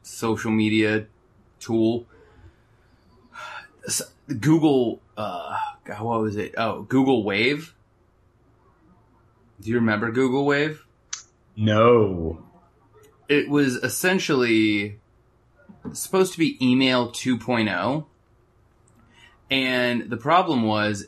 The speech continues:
Speaker 1: is, like, so as you're typing your email, the other person is getting it in real time. So it was
Speaker 2: Yeah, that's
Speaker 1: like
Speaker 2: not cool.
Speaker 1: some sort of weird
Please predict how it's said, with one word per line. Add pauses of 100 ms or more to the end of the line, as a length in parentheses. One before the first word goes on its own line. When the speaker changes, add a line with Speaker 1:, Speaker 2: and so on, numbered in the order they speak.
Speaker 1:
is,
like,
so
as
you're
typing
your
email, (920)
the
other
person
is
getting
it
in
real
time. (320)
So
it
was
Speaker 2:
Yeah,
that's
Speaker 1:
like
Speaker 2:
not
cool.
Speaker 1:
some
sort
of
weird